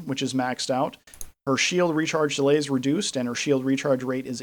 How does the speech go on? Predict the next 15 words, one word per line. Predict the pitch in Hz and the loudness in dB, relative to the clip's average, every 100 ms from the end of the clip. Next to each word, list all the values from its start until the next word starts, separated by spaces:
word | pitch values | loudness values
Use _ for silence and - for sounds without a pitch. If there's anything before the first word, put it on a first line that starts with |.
| - | -4
increased. | 131 135 143 147 202 - - | -4 -2 -6 -6 -4 -6 -8
So | - 131 120 | -4 -2 0
the | 120 | -2
rate | 123 156 165 | 0 0 0
is | 127 | -6
plus | - 180 - | 0 0 0
twenty-one | 160 156 156 156 | -4 -4 -4 -6
percent | 151 180 165 | -6 -6 -2
and | 123 | -2
the | |
delay | 120 127 139 147 | 0 4 4 4
is | 117 | 2
minus | 123 131 147 139 | 0 0 0 0
nineteen | 131 151 135 131 | -2 -2 -4 -6
percent. | 113 113 117 123 | -6 -8 -6 -8